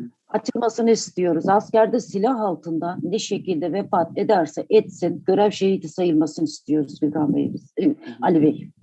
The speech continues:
Speaker 2: Evet, evet, evet Hava Hanım.
Speaker 1: Evlatlarımızın
Speaker 2: Nihayetinde
Speaker 1: şehitliklerini verilmesini istiyoruz.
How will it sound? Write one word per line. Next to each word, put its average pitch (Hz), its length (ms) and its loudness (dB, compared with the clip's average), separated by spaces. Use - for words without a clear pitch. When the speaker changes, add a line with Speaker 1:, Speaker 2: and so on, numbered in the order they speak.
Speaker 2:
Evet, 117 340 0
evet, 127 180 -12
evet 113 260 0
Hava 113 100 -2
Hanım. 120 220 -10
Speaker 1:
Evlatlarımızın 143 560 10
Speaker 2:
Nihayetinde 277 400 6
Speaker 1:
şehitliklerini 254 1040 4
verilmesini 233 720 4
istiyoruz. 156 760 -4